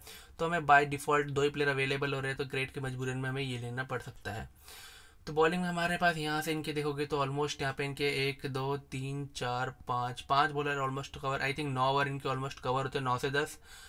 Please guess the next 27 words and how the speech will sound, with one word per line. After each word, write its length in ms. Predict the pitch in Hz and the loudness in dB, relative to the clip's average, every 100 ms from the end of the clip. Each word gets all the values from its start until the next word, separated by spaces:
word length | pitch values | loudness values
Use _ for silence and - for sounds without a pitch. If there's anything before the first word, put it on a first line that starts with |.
| - - | -20 -8
और 160 | - 127 | -4 -2
इनके 220 | 143 165 | -2 2
देखोगे 280 | 160 160 156 | 2 4 2
तो 100 | 160 | 0
दो, 360 | 135 135 143 | 0 2 2
दो, 340 | 139 131 139 143 | 0 0 0 0
दो, 340 | 127 127 131 | 0 -2 -2
दो, 380 | 127 120 120 - - - | -2 -4 -4 -8 -18 -12
ये 220 | 139 151 | -2 0
शायद 200 | 156 151 | 2 0
इसके 340 | 147 156 147 135 | 0 2 4 4
रिजवान 400 | 131 131 147 156 | 2 6 6 6
के 120 | 151 | 0
कन्फर्म 280 | 139 139 139 | 0 -2 -2
नहीं 120 | 139 | -2
है 60 | |
कि, 200 | 135 151 156 - - - 123 | -2 -6 -8 -14 -16 -2 0
बाकी 240 | 127 156 | 2 2
देखोगे 300 | 151 151 151 | 0 2 0
तो 60 | 151 | 0
इनके 220 | 147 151 | 0 0
भी 100 | 156 | 0
छः 300 | - 147 147 | 0 2 4
ओवर 200 | 143 143 | 4 4
almost 380 | 135 135 143 - | 2 2 -2 -4
कन्फर्म 400 | 127 123 123 120 | -4 -4 -6 -6
है। 200 | 117 | -8